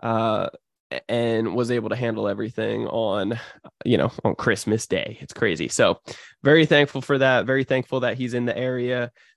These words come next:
Uh, but long story short, the learning curve behind this was instead of spending a couple thousand now to remodel this and update it and all that fun stuff, and the headache behind it, the tenant had to go out and get,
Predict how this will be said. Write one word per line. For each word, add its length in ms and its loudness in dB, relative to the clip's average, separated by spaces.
Uh, 300 0
but 100 -4
long 220 2
story 260 -2
short, 400 -2
the 260 -2
learning 300 4
curve 320 0
behind 340 0
this 200 0
was 340 0
instead 380 -4
of 100 -4
spending 640 -4
a 80 -8
couple 240 2
thousand 400 2
now 220 0
to 440 -2
remodel 500 -2
this 280 -2
and 100 -6
update 340 -4
it 140 -2
and 140 -4
all 120 0
that 220 0
fun 180 -2
stuff, 380 -4
and 240 -6
the 300 2
headache 420 2
behind 380 0
it, 280 -2
the 120 -6
tenant 320 -2
had 240 -6
to 180 -4
go 300 0
out 260 0
and 220 -2
get, 420 0